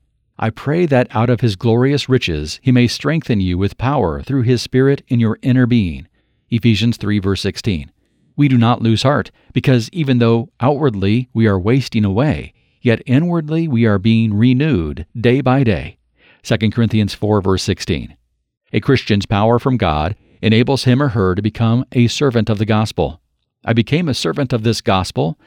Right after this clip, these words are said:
by the gift of God's grace given me through the working of His power." Ephesians three, verse seven. A Christian's power is not his own. After God used Peter to heal a lame beggar,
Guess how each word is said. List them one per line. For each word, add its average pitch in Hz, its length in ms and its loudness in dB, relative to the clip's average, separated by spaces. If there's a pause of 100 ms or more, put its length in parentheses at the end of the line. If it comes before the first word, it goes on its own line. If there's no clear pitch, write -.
by 120 120 2
the 113 100 4
gift 127 400 -2
of 92 140 -4
God's 123 300 -2
grace 107 420 0
given 147 300 0
me 110 260 2 (180)
through 139 140 4
the 110 100 2
working 131 400 -2
of 120 80 2
His 147 140 -2
power." 82 420 -2 (320)
Ephesians 110 460 2
three, 98 220 -4
verse 90 240 -2
seven. 78 360 -8 (600)
A 110 80 -2
Christian's 107 480 -2
power 113 400 4
is 98 200 -2
not 104 200 2
his 95 160 0
own. 113 380 -2 (500)
After 160 260 -2
God 120 280 2
used 110 280 2
Peter 101 360 2
to 98 100 -2
heal 131 400 -2
a - 20 0
lame 110 360 2
beggar, 98 420 -2